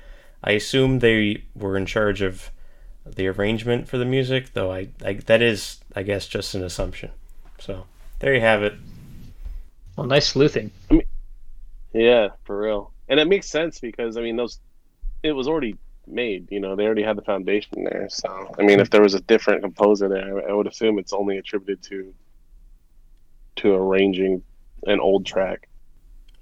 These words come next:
Speaker 1: Right.
Speaker 3: So.
Speaker 1: Or they may have contributed new music to the remake.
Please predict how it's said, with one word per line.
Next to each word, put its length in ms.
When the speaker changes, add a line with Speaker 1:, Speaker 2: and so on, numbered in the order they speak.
Speaker 1:
Right. 220
Speaker 3:
So. 220
Speaker 1:
Or 220
they 340
may 200
have 140
contributed 520
new 160
music 400
to 100
the 80
remake. 540